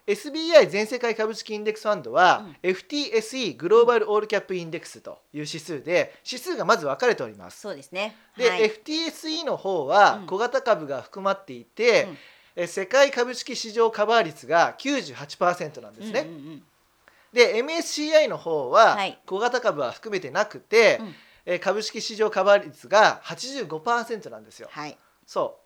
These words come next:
Speaker 1: う。だから、僕は小型株を含めたいなと、
Speaker 2: うんうん。
Speaker 1: カバー率も高めたいなということで、
Speaker 2: うん。
Speaker 1: エフティーエスイーがいいんじゃないかと。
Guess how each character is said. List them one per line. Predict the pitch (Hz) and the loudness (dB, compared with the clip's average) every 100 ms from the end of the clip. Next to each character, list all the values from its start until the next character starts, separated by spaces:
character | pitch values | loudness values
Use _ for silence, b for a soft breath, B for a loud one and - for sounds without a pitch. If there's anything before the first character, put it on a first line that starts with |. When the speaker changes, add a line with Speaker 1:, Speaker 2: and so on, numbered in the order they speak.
| _ | _
Speaker 1:
う。 | |
だ | 247 | -6
か | 226 170 | -2 4
ら、 | 214 143 | 4 4
僕 | 175 - | -4 -4
は | 494 | -4
小 | - 247 | -4 -2
型 | 302 370 | -2 0
株 | 285 220 196 | -2 0 0
を | |
含 | 156 - 226 | -2 -6 -8
め | 233 | -6
た | 262 | -6
い | 233 | -6
な | 185 220 | 0 -2
と、 | 226 - | -2 -14
Speaker 2:
う | |
ん | 208 | -20
う | |
ん。 | 160 | -2
Speaker 1:
カ | 196 | 2
バ | 277 | 4
ー | |
率 | 233 175 | 2 -4
も | |
高 | 160 220 220 | -10 -6 -6
め | |
た | 233 | -4
い | 247 | -6
な | 247 254 | -4 -6
と | 240 | -8
い | |
う | |
こ | 240 | -8
と | 247 | -2
で、 | 262 156 | 0 0
Speaker 2:
う | |
ん。 | |
Speaker 1:
エ | |
フ | 147 | -2
テ | 156 190 | -10 -8
ィ | |
ー | |
エ | 180 | -8
ス | 214 | -8
イ | |
ー | 175 | -6
が | |
い | 156 | -6
い | |
ん | 156 | -6
じ | |
ゃ | 135 | -10
な | |
い | 120 | -10
か | 117 | -12
と。 | 117 | -14